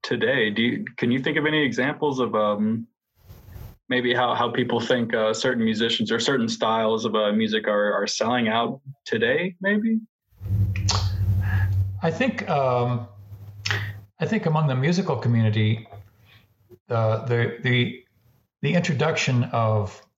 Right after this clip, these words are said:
Speaker 2: artificial tracks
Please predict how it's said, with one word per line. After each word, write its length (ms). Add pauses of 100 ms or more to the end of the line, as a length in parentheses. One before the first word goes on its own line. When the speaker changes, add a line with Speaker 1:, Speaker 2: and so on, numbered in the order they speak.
Speaker 2:
artificial 960 (880)
tracks 640